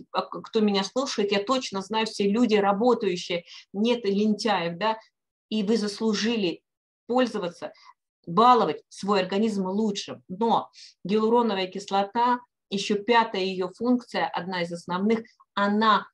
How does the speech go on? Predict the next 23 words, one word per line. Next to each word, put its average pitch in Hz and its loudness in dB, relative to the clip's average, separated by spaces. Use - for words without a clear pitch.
создаёт 202 0
корсет, 202 -4
каркас 214 2
для 214 4
нашего 175 -2
с 170 -10
вами 160 -2
коллагена. 160 -4
Она 202 2
удерживает, 180 0
она 190 0
с-, - -12
а 180 0
коллаген — 185 0
это 175 -4
наша 175 -2
с - -16
вами 165 -4
упругость. 170 -4
Вы 185 -6
знаете, 254 -2
для 175 -4
меня 202 2